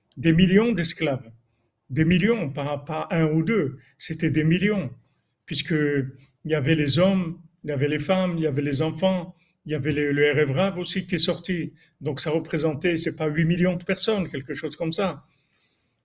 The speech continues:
Donc c'est, c'était énorme. C'était, c'était une main-d'œuvre énorme pour eux. Il dit, comment on les a laissés partir ? Mais on est fou. Allez,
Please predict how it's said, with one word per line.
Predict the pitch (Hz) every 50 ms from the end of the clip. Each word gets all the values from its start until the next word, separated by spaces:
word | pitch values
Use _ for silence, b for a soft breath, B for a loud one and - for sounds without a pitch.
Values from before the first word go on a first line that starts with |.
| -
Donc | 151 156 151 -
c'est, | - 180 165 165 160 165
c'était | - - 160 - - 160 156 156 156 160 - - 220
énorme. | 190 208 208 208 180 135 135 131 135 131 - - - _ _ _ _ _ _
C'était, | - 165 143 156 165 151 147 147 147 143 139 131 131 - B B B B
c'était | B - - 160 135 - 160 160
une | 151 151
main-d'œuvre | 151 156 151 143 135 165 156 131 131 180
énorme | 180 202 202 165 151 135 131
pour | - 147 131 135 135
eux. | - - - - b b b b b b b
Il | 160
dit, | 139 180 -
comment | - 240 240 254
on | 247
les | 214 196 156 170
a | 185
laissés | 185 170 - - 196 -
partir ? | - 160 - - - 165 143
Mais | 135 139
on | 160 185
est | 185
fou. | 180 - 247 233 202 180
Allez, | 185 202 208 196 190 190 - -